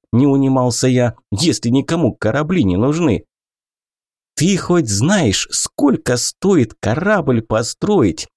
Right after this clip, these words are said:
скривился Синдри. «Крок на те деньги, что от твоего брата получил, может год, а то и два жить припеваючи. А кроме того, ремонт», добавил Шустрик. «Построить корабль – это одно дело,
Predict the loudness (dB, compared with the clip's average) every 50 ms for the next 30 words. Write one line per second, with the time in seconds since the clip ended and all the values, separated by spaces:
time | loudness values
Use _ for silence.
0 | _ _ -12 -10 -6 -2 -2 0 2 2 2 2 2 0 -2 -2 0 0 0 0
1 | 2 2 0 0 -2 -8 _ _ _ _ _ _ -6 -4 0 0 2 0 0 0
2 | -2 -2 -2 0 -2 -4 -2 0 0 0 0 2 0 0 -2 -2 _ -2 -2 -2
3 | -2 -4 _ -4 -2 -2 0 0 0 -2 -2 -2 -2 -2 -2 -2 -2 -4 -4 -2
4 | 0 2 2 2 0 0 0 0 2 2 2 0 0 0 0 -2 -2 -4 -2 -2
5 | -2 -2 -2 -4 -6 _ 0 2 2 2 2 0 0 0 0 0 0 0 -2 -2
6 | -4 -4 -6 -4 -4 -2 0 0 0 0 0 0 0 0 0 -2 -2 -2 -2 -4
7 | -4 -8 _ _ -4 -4 -4 -4 -4 -2 0 0 2 2 0 0 -2 -2 -2 0
8 | 2 2 0 0 -2 -8 _ -10 -4 -2 0 2 2 2 2 4 4 4 4 2
9 | 2 2 0 -2 -4 -6 -16 _ _ _ _ -14 -10 -4 -2 -2 -2 0 0 0
10 | 2 2 2 0 0 0 0 0 0 0 -2 -2 -2 -4 -16 -20 _ _ _ _
11 | -4 -2 -2 -2 -2 -4 -4 0 2 2 2 0 -2 -4 -4 -2 -2 0 -2 0
12 | 0 -2 -2 0 -4 -4 -2 -2 -4 -2 0 -2 -2 0 0 0 0 0 -2 0
13 | 0 0 0 2 0 -2